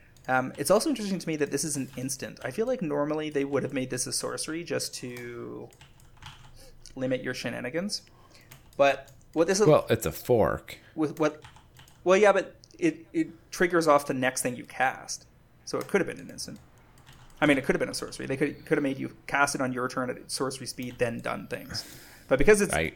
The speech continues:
Speaker 2: I, ooh.
Speaker 1: but because it's an instant, you can, you know, go off on the end of your opponent's turn, do a bunch of nastiness, or you can just do things like you have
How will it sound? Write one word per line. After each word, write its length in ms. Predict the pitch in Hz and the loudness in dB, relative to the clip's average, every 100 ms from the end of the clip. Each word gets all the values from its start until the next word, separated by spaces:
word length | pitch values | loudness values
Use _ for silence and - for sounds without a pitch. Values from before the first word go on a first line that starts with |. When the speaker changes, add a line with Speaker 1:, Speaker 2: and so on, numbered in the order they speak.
| - | -8
Speaker 2:
I, 240 | 52 - | -8 -6
ooh. 140 | 73 98 | -2 4
Speaker 1:
but 120 | 143 | 4
because 260 | 151 196 | 6 4
it's 120 | 175 147 | 4 -2
an 140 | 139 | -4
instant, 640 | 160 185 - - 123 131 - - - - - - - - | -2 0 -2 -4 -8 -10 -12 -20 -20 -20 -20 -20 -18 -2
you 160 | 143 | -2
can, 840 | 143 151 139 135 135 131 127 131 - - - - - - - - | 2 4 4 4 0 0 -2 -6 -10 -20 -20 -20 -20 -20 -20 0
you 100 | 143 | 2
know, 100 | 127 | 4
go 220 | 135 135 | 4 2
off 240 | 131 135 | 2 2
on 80 | 135 | 0
the 120 | 127 | 0
end 200 | 127 131 | 0 -2
of 100 | 131 | -2
your 160 | 127 123 | -4 -4
opponent's 460 | 120 135 127 123 - | 0 0 0 -6 -8
turn, 480 | 131 123 123 123 - - _ - _ _ _ _ | -6 -4 -4 -6 -10 -20 _ -20 _ _ _ _
do 100 | - | -6
a 40 | 120 | -4
bunch 180 | 120 123 | -4 -4
of 60 | |
nastiness, 580 | 120 120 - 123 123 123 - | -4 -4 -4 -6 -6 -6 0
or 200 | 196 170 | 2 2
you 140 | 135 | -2
can 80 | 147 | -4
just 160 | 139 | -4
do 80 | 143 | -4
things 180 | 139 127 | -4 -4
like 220 | 127 - | -4 -6
you 100 | 127 | -4
have 320 | 127 123 123 | 0 0 -2